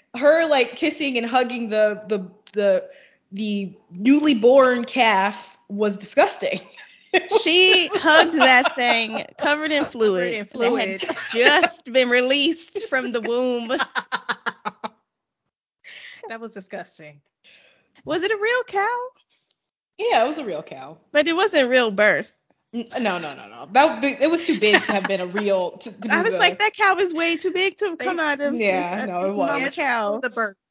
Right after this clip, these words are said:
Speaker 3: for this. <laughs>
Speaker 2: Okay.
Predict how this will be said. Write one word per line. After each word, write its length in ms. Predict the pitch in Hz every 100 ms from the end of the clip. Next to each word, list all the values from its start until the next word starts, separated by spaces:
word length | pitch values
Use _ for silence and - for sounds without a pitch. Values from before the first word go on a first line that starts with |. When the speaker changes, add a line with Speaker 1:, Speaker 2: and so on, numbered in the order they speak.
| -
Speaker 3:
for 240 | 233 233
this. 300 | 226 240 247 -
<laughs> 40 | _ _ _ _ _ - - 285 - 277 - -
Speaker 2:
Okay. 760 | 269 262 214 - 214 190 311